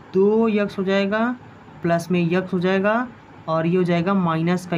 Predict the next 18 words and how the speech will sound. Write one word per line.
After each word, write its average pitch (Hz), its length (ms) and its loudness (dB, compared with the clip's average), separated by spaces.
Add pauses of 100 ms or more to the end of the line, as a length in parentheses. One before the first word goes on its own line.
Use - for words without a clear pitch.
(100)
एक्स 185 240 -2
आ 180 80 0
जाएगा, 190 400 0 (460)
माइनस 160 420 0
माइनस 170 440 0 (160)
टू 180 100 0
हो 147 140 2
जाएगा, 135 300 -4
ठीक, 233 280 -2 (1080)
ये 151 200 -2
हो 214 120 2
जाएगा। 220 460 0 (420)
उसके 175 280 -4
बाद 185 260 0
में 226 220 0 (300)
प्लस 175 260 -2
में 202 140 2 (120)
डी 226 300 0